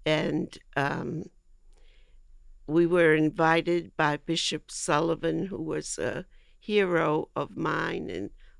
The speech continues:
of many people, who wa-, had the heart for people. So he invited our group to come, and we, three of us came, three healthcare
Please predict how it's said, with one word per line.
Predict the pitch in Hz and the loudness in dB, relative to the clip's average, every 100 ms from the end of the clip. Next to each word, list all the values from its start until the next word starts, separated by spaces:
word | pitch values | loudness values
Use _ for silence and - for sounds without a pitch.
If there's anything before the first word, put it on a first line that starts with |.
| - | -10
of | 139 - | -10 -4
many | 160 160 165 165 | -2 0 -2 -4
people, | - 185 - 143 175 - - - - - - - | -8 -12 -10 -8 -8 -10 -20 -20 -20 -20 -20 -10
who | - 190 | -4 -2
wa-, | 175 170 - - | 0 0 0 -4
had | 180 165 151 160 - - | -4 -2 -2 -4 -14 -6
the | 151 | -4
heart | 214 208 170 180 165 185 - - _ _ _ | -4 -4 -2 -2 -2 -6 -12 -20 _ _ _
for | - 143 123 | -4 -2 -2
people. | - 185 180 - - - - - - - - - | -6 -10 -10 -12 -12 -12 -18 -20 -20 -20 -20 -18
So | - - 156 160 | -6 0 0 0
he | 214 214 | -2 0
invited | 196 180 170 165 160 165 160 - - | 0 0 0 0 2 -2 -4 -6 0
our | 143 139 | 2 0
group | 131 - 202 196 - - | -2 -2 0 -2 -4 -16
to | - | -14
come, | - 143 156 156 196 - - - - - | -8 -6 -4 -4 -8 -12 -20 -20 -20 -8
and | 147 151 156 | -2 0 0
we, | 165 - - - | -2 -8 -20 -20
three | - 185 190 190 | -2 0 2 2
of | - 156 | 0 -2
us | 160 175 - - | -4 -6 -8 -10
came, | - 147 147 170 175 - - - - | -4 -4 -2 -4 -6 -10 -20 -20 -14
three | - 175 190 | -4 -2 -2
healthcare | 196 - - - 180 - | -4 -4 -6 -10 -6 -4